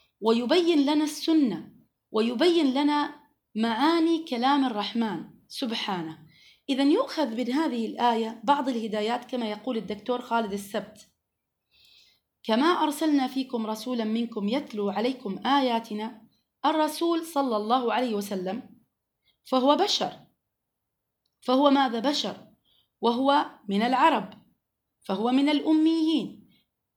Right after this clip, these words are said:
كما امتن الله صل-، كما امتن الله تعالى ببعثته أميا،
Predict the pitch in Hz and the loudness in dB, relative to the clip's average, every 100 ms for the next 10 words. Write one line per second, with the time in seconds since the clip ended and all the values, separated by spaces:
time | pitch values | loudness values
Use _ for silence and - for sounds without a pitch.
0 | _ _ _ _ _ _ _ _ _ _ | _ _ _ _ _ _ _ _ _ _
1 | - 370 381 320 349 330 285 262 285 285 | 2 4 6 4 0 0 0 2 0 0
2 | 262 254 - - - - 240 262 262 294 | -4 -6 -10 -18 -12 -4 0 0 0 2
3 | 247 233 262 - 220 233 208 202 - - | 2 4 2 2 0 2 2 0 -6 -16
4 | _ _ _ _ _ - 233 320 359 330 | _ _ _ _ _ -6 0 2 2 0
5 | 330 294 294 311 - - 247 240 247 285 | -4 0 0 0 -4 -8 -2 2 6 4
6 | 220 185 160 | 4 -2 -8